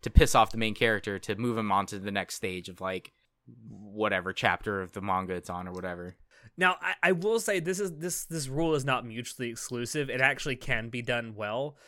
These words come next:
Speaker 2: where, you know, a, a romance subplot is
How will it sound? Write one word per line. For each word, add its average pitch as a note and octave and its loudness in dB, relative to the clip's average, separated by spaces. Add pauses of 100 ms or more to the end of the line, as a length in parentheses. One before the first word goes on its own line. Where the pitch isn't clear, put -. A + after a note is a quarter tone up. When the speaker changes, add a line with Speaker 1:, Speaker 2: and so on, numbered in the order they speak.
(260)
Speaker 2:
where, A#2 -2
you B2+ -6
know, A2 -4 (100)
a, G#2+ -6 (1000)
a B2+ 0
romance C3+ 0
subplot C3+ 2
is A#2 -6